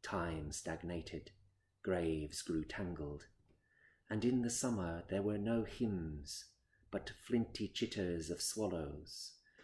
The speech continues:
no offerings save nests of house martins clustered under gutters, no Eucharist but the sun that touched the sea. Each day nature prevailed a little over human making.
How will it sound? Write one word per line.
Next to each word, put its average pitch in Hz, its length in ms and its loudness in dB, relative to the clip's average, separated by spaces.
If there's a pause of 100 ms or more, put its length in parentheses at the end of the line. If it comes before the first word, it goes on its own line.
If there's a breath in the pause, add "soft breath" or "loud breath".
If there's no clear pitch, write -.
(180 loud breath)
no 117 280 4
offerings 78 840 -2
save 87 380 2
nests - 600 -2
of 76 100 -6
house - 340 -2
martins 76 640 -4
clustered 80 680 -6
under 76 240 -2
gutters, - 760 -10 (520 loud breath)
no 110 160 4
Eucharist 98 880 -2
but 85 200 -8
the 78 80 -8
sun 82 540 -2
that 76 200 -8
touched - 440 -8
the - 80 -12
sea. - 420 -6 (2000)
Each - 260 0
day 98 440 2 (420)
nature 87 520 0
prevailed 78 640 -2
a 78 60 -2
little 78 460 -4
over 80 220 -6
human 73 480 -6
making. 73 420 -10